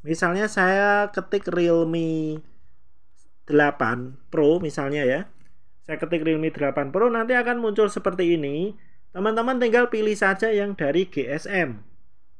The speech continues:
Setelah itu teman-teman scroll saja ke bawah, kemudian cari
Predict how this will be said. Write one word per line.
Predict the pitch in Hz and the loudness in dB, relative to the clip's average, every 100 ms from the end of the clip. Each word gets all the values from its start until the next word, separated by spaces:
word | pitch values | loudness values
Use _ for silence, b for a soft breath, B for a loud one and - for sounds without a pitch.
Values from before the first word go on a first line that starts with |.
| - - - - - - - - - - | -16 -16 -18 -18 -18 -18 -18 -18 -18 0
Setelah | 196 202 | 4 6
itu | 214 269 | 6 4
teman-teman | 247 233 226 247 | 4 2 0 0
scroll | 233 233 208 202 | 0 -2 2 2
saja | 196 190 190 175 | 4 2 2 2
ke | 175 | 4
bawah, | 165 147 143 185 | 4 6 6 2
kemudian | 196 190 196 190 202 220 214 | 0 -2 -2 4 4 4 2
cari | 214 175 170 170 196 208 202 202 | 2 4 4 4 2 0 -2 -6